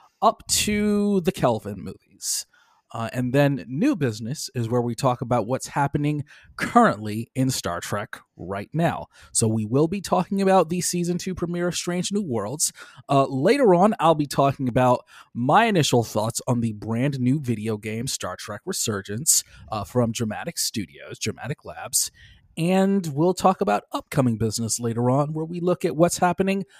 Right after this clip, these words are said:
a little bit further down the pipeline. And we're just gonna jump in with the old business. Uh, Heather, you mentioned that today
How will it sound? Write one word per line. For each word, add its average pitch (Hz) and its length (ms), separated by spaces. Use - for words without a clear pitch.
a 160 100
little 175 220
bit - 140
further 156 520
down 123 300
the 123 80
pipeline. - 640
And 151 160
we're 151 80
just 208 380
gonna 139 220
jump 117 320
in 95 80
with 117 260
the 123 160
old 120 220
business. - 640
Uh, 131 240
Heather, 269 480
you 123 240
mentioned 185 460
that 139 160
today 127 520